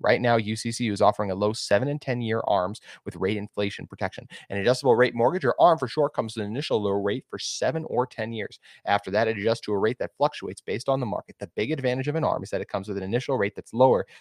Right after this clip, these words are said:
than a conventional mortgage. And with this low rate, an arm gives you more purchase power than a j-, traditional mortgage. In fact, you get up to ten percent more house with an adjustable rate mortgage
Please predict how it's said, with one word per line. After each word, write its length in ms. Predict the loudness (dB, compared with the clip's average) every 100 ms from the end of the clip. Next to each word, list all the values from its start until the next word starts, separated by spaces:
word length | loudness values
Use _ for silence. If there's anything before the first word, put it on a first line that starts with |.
| _
than 120 | -10
a 20 |
conventional 460 | -6 -2 -2 -2 -2
mortgage. 340 | -2 -4 -10 _ -20 -10
And 80 |
with 120 | -6 -4
this 180 | -2
low 160 | 4 4
rate, 240 | 6 2
an 60 | 2 4
arm 220 | 4 4
gives 180 | 0 -6
you 120 | -4
more 200 | 0 0
purchase 360 | 0 -2 -2
power 320 | -2 0 2 0
than 120 | -4
a 140 | -8
j-, 160 | -8 -10 -6
traditional 480 | -4 -4 -4 -6
mortgage. 400 | -4 -4 -6 -12
In 80 | -4
fact, 240 | 2 2 0
you 80 |
get 160 | -2 -2
up 80 | -2
to 80 | -2
ten 160 | -2
percent 300 | -2 -2 -2
more 160 | 0 2
house 200 | 0 0
with 120 | -6
an 60 | -2
adjustable 360 | -4 -2 -2
rate 160 | 0 2
mortgage 320 | 2 2